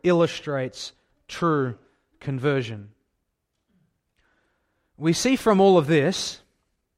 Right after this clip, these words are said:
with Joseph and this whole account in our passage, and from others that we'll see in just a moment, that God actually transforms the heart.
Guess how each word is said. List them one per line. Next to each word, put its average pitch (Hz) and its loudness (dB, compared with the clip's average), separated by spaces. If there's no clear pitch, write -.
with 127 -4
Joseph 151 -2
and 135 -6
this 143 -8
whole 147 -2
account 139 -6
in 131 -8
our 127 -6
passage, 131 -8
and 143 -4
from 143 -6
others 143 -2
that 139 -4
we'll 127 -6
see 147 -6
in 127 -6
just - -12
a 123 -12
moment, 127 -10
that 165 0
God 180 0
actually 185 -2
transforms 147 -4
the 120 -2
heart. - -10